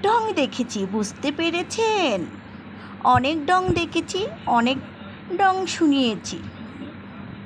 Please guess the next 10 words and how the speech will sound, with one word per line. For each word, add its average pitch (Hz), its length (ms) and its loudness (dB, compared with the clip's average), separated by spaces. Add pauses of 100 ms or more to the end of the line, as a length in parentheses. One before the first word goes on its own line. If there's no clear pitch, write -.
(840)
আরও 220 280 4
সামনে 277 540 2
জানি 320 340 4 (100)
কত 247 320 2
কিছু 392 240 -2
দেখার 285 500 0
বাকি 254 440 2
আছে। 302 760 0 (2750)
যাই 277 320 4
হোক, 427 160 2